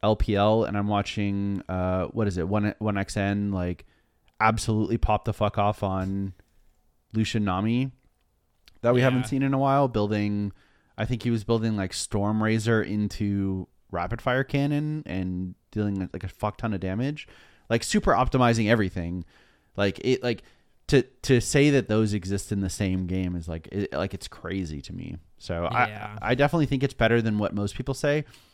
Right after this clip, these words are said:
Speaker 1: but I do think there's an argument to, like, it is not as fun as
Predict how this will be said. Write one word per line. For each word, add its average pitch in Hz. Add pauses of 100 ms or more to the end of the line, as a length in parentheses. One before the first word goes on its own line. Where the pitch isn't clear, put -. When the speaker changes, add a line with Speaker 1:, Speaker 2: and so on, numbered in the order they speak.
(160)
Speaker 1:
but 127
I 117
do 127
think 143
there's 120
an 110
argument 98
to, 98
like, 87 (340)
it 113
is 98
not 95
as 90
fun 92
as 87